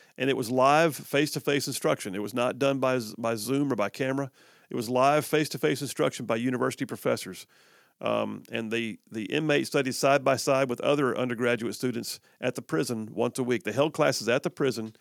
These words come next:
Other students were allowed in. It was a real class. And some of these gradu-, m-, women graduating have been working through their studies for a decade, ten years.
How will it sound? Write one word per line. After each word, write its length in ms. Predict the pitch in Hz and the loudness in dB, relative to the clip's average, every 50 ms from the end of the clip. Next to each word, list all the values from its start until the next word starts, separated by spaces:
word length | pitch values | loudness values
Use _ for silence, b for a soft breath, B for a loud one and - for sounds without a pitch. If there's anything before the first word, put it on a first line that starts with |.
| b b b b b b b - | b b b b b b b 4
Other 200 | 143 156 170 170 | 4 4 4 4
students 360 | - - 170 160 156 139 - | 2 2 2 2 0 -2 -2
were 80 | 131 131 | 0 0
allowed 360 | 127 120 123 127 139 139 131 | 2 4 6 6 6 6 4
in. 220 | 135 127 123 120 123 | 2 0 0 0 0
It 80 | 117 | -2
was 100 | 117 110 120 | -4 -4 -4
a 40 | |
real 300 | 107 107 117 139 151 160 | -4 -4 -2 -2 -2 -2
class. 580 | - - - 135 127 113 104 98 101 - - - _ b b b b b b b b b b b - | -2 -2 0 2 2 2 2 0 -2 -4 -6 -8 _ b b b b b b b b b b b -6
And 300 | 127 123 120 120 113 - _ | -4 -2 -2 -2 -4 -8 _
some 220 | - - - 170 208 | -8 -2 0 0 0
of 40 | 220 | 0
these 120 | 196 117 | -2 0
gradu-, 440 | - 139 139 143 131 131 123 135 135 | 4 4 4 4 4 2 0 0 0
m-, 140 | 139 139 - | 0 0 -2
women 340 | 107 131 139 143 151 139 113 | -2 -2 0 2 2 0 2
graduating 600 | 123 123 131 139 143 143 147 156 160 165 156 - b b b b b b | 2 2 2 2 2 2 2 2 0 0 -4 -8 b b b b b b
have 140 | - 127 113 | -2 0 0
been 260 | 127 120 117 117 107 | 0 -2 -2 -2 0
working 320 | 117 131 156 - 175 156 | 2 2 2 2 0 -2
through 160 | - - 147 | 0 0 2
their 120 | 135 135 123 | 2 2 0
studies 360 | - - 135 127 127 127 - | 2 2 2 2 2 0 -4
for 160 | - 120 110 | -2 -2 -2
a 60 | 98 | -2
decade, 580 | 95 90 107 107 113 - - 90 82 - - - - _ _ _ _ _ _ _ _ _ _ _ _ _ _ _ _ _ _ _ - | -2 -2 -4 -4 -4 -4 -6 -6 -6 -6 -10 -14 -20 _ _ _ _ _ _ _ _ _ _ _ _ _ _ _ _ _ _ _ -6
ten 200 | - 160 151 143 | -4 -2 0 0
years. 420 | 131 127 104 85 - - - - | 0 0 -2 -4 -6 -14 -18 -20